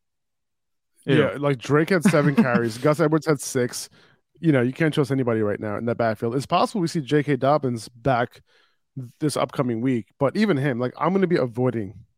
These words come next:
Speaker 2: this whole backfield, including Dobbins, including Edwards, including everybody.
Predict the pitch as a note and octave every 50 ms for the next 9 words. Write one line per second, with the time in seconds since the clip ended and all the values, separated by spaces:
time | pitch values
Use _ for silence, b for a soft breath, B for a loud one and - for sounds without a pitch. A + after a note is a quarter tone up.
0 | _ _ _ _ _ _ _ _ _ _ _ - - C#3 - C3+ C3+ A#2+ A2+ G2+
1 | G#2 - - A#2 A2+ - C#3 C#3+ C3 - D#3 C#3+ C#3 C3 A#2+ G#2+ G2+ G2+ G#2 G2
2 | - - - C3+ B2 A2+ - D3+ D3 D3 C3 A2+ G#2+ F#2 G2 G2 - A#2+ B2+ B2+
3 | C#3 C3+ B2 A2 G2+ - - - -